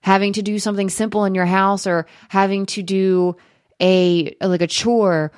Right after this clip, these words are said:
or run an errand, that can feel heavy 'cause you feel heavy already 'cause you're reading all of this heavy stuff all around you. That's a reason why I wanted to have this podcast, to have a positive, encouraging, motivational podcast to take away from that heaviness.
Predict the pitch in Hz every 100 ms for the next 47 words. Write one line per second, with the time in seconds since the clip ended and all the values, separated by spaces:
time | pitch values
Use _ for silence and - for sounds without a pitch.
0 | - 208 185 185 185 180 208 208 190 190
1 | 220 202 202 170 165 151 196 185 208 170
2 | 190 196 208 170 180 196 196 175 165 160
3 | 196 196 160 180 190 170 160 - 185 190
4 | - 185 - 160 170 170 165 170 165 160
5 | - - _ _ _ _ _ _ _ _
6 | - 202 214 214 214 202 190 190 185 185
7 | 180 175 180 175 - 185 180 175 - 165
8 | 175 170 _ _ 175 - 190 185 180 180
9 | 170 160 - _ _ _ - 185 185 196
10 | 196 190 180 170 156 - _ - 175 185
11 | 208 202 190 190 185 175 175 175 180 151
12 | - - - 202 240 226 202 208 214 202
13 | 185 156 185 196 190 151 156 - -